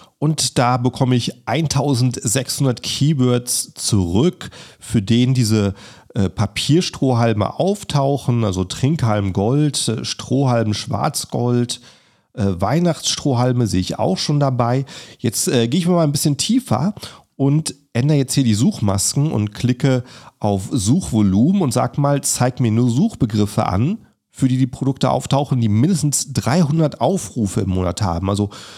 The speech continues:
äh, wirklich Suchbegriffe, die auch wirklich viel benutzt werden.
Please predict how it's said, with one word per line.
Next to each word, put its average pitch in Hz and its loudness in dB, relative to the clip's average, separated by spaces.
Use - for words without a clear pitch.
äh, 110 -2
wirklich 127 0
Suchbegriffe, 127 0
die 113 0
auch 101 -2
wirklich 110 -2
viel 131 2
benutzt 101 -2
werden. 151 0